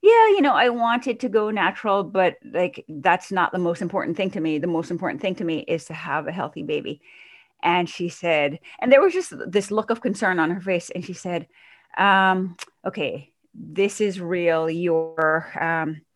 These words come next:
your vitals are skyrocketing. You have preeclampsia." And, um, and they were really worried that I was, um, going to have a seizure. And, um, in-, she didn't have to induce me because, like, she said, "Oh, like, you really,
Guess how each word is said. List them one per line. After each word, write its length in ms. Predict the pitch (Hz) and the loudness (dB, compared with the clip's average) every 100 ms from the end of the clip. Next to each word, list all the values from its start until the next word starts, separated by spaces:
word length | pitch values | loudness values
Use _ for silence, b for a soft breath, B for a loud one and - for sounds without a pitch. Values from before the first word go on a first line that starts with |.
| _ _ _ - | _ _ _ 0
your 180 | 202 | 0
vitals 640 | 170 202 196 190 180 175 - | 4 6 8 6 6 2 2
are 400 | 170 170 170 160 | 2 4 4 2
skyrocketing. 1120 | - 196 190 180 170 190 165 165 160 170 180 | 2 6 8 6 4 2 -2 0 -2 -6 -8
You 280 | 113 190 208 | -6 0 0
have 120 | - | -2
preeclampsia." 840 | 233 185 180 156 147 143 131 139 - b b _ | -4 -4 -2 -2 -2 -4 -8 -8 -12 b b _
And, 540 | 180 175 160 160 156 - | -4 -2 -2 -2 -2 2
um, 380 | 185 165 160 - | 4 6 4 0
and 160 | 185 | -2
they 120 | 185 | 0
were 280 | 180 175 165 | 0 0 0
really 380 | 170 185 180 180 | 0 0 0 -2
worried 600 | 170 175 170 175 175 147 | 0 2 2 2 -2 0
that 260 | 160 147 - | 0 0 -2
I 140 | 147 | -4
was, 420 | 156 160 160 151 - | -2 -2 -4 -6 -6
um, 420 | 160 156 160 160 - | -4 -4 -4 -6 -8
going 280 | 156 165 156 | -6 -4 -4
to 40 | |
have 220 | 170 151 | -6 -8
a 40 | 151 | -8
seizure. 680 | - 254 240 233 214 202 196 B B B B B | 0 2 2 2 2 2 -2 B B B B B
And, 720 | 175 175 160 151 160 170 170 - | 2 6 6 4 2 2 0 2
um, 560 | 175 165 165 170 175 _ _ _ _ _ _ _ _ _ _ _ _ _ _ - | 4 4 2 0 -4 _ _ _ _ _ _ _ _ _ _ _ _ _ _ -2
in-, 200 | 240 208 | 0 0
she 200 | - 277 | 2 2
didn't 180 | 277 294 | 6 6
have 220 | 294 285 | 4 2
to 80 | 262 | 2
induce 340 | 214 220 220 | 4 4 2
me 140 | 208 175 | -2 -2
because, 360 | 180 - 175 | -2 0 0
like, 160 | 165 160 | 0 -2
she 100 | 190 | -2
said, 200 | 185 156 | 0 4
"Oh, 260 | 220 190 - | 4 4 2
like, 220 | 175 170 | -2 -2
you 220 | 202 196 | -2 0
really, 340 | 185 160 71 | 2 0 -2